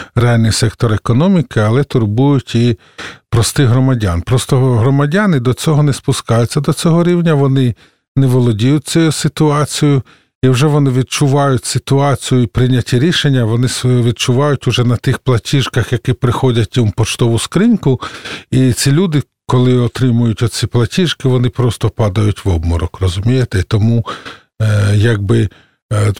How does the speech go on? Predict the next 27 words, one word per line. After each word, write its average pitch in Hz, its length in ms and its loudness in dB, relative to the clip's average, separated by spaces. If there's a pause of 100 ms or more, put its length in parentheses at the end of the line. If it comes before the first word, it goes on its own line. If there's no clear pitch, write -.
потрібно 123 680 0 (100)
упереджено 143 760 0
діяти, 98 640 -2
але, 131 180 2
на 160 100 0
превеликий 131 640 0
жаль, 165 320 0 (560)
громадськість 117 760 0
на 120 80 0
сьогоднішній 117 680 0
день, 113 300 2
вона 107 420 0 (400)
не 120 100 4
зовсім 117 380 0
підготовлена 139 920 0 (100)
і 131 460 2 (480)
отримує 135 680 0
вже, 113 200 0
знаєте, 131 500 0
те, 151 220 0
що 135 340 0 (100)
їм 123 280 2
дають. 120 640 -2 (520)
Те, 135 100 2
що - 180 0
їм 123 180 2
дають, 151 460 0